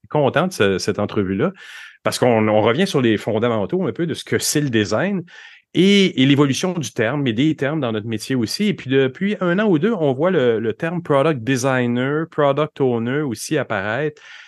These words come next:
Et je trouve ça intéressant parce que ça donne un peu l'impression que le numérique évolue vers quelque chose qui est plus produit. Puis quand on dit produit, c'est, ça, ça nous éloigne un peu de dire, ben, OK, on est en train de faire un site, une application, et à partir du moment où on le met en ligne,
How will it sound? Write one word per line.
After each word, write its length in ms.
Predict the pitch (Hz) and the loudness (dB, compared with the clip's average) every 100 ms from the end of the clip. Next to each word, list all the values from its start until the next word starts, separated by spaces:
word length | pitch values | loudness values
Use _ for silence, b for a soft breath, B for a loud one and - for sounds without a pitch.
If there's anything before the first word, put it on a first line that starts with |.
| B | B
Et 60 | 104 | -8
je 80 | |
trouve 160 | - 139 | -2 0
ça 140 | - 233 | 2 2
intéressant 600 | 190 165 127 117 190 196 | 4 4 2 2 -2 -4
parce 140 | 135 | -4
que 60 | - | -2
ça 80 | |
donne 160 | 120 185 | 2 2
un 80 | 170 | 4
peu 100 | 190 | 2
l'impression 380 | 170 131 165 180 | 2 0 0 0
que 100 | 120 | 0
le 80 | |
numérique 340 | 110 110 160 170 | 2 2 0 0
évolue 360 | 120 117 139 | 0 2 2
vers 140 | 175 117 | 0 -2
quelque 120 | 117 | -4
chose 160 | 92 92 | -6 -6
qui 120 | 117 | -6
est 20 | |
plus 240 | - 185 | -4 -6
produit. 540 | - - 135 127 107 131 | -8 -6 -2 -2 -4 -8
Puis 560 | - - - - - - | -12 -20 -20 -20 -8 -2
quand 160 | 202 | 2
on 120 | 240 180 | 4 4
dit 120 | 202 | 2
produit, 580 | 202 160 123 123 190 214 | 2 2 2 0 0 0
c'est, 120 | - | -2
ça, 240 | 127 139 | 0 0
ça 160 | - 131 | 0 0
nous 140 | 123 | 2
éloigne 340 | 135 180 202 151 | 2 2 0 -2
un 80 | 113 | -2
peu 120 | 180 | -2
de 60 | |
dire, 220 | 123 131 151 | -2 -2 0
ben, 220 | 123 104 | 0 -2
OK, 140 | - - | -6 -4
on 120 | 147 | -4
est 100 | 127 | -2
en 80 | 120 | -4
train 140 | 131 | -4
de 60 | 147 | -6
faire 280 | 135 131 127 | -4 -4 -4
un 100 | 110 | -4
site, 300 | 104 143 147 | -4 -2 -2
une 60 | 117 | -2
application, 720 | 110 - 117 104 - 139 147 B B B B | -6 -2 -2 -2 -2 -4 -4 B B B B
et 120 | 123 | 2
à 80 | 120 | 2
partir 240 | 127 175 | 2 2
du 80 | 135 | 4
moment 320 | 131 135 175 | 4 6 6
où 140 | 151 117 | 6 6
on 60 | |
le 40 | 113 | 4
met 140 | 127 | 4
en 120 | 127 | 4
ligne, 280 | 113 151 175 | 2 0 -2